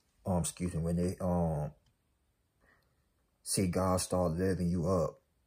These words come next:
God start changing your life from this to that,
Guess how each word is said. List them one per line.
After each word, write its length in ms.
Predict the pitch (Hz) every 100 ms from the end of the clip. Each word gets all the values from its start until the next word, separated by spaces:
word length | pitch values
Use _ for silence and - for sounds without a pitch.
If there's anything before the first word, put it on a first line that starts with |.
| _ _ _ _ _ _ _ _ _ _
God 240 | 95 95
start 320 | 92 92 90 -
changing 280 | 98 92
your 160 | 82 90
life 280 | 90 87 87
from 180 | 76 73
this 360 | 90 104 101
to 220 | - 82
that, 400 | 80 101 110 -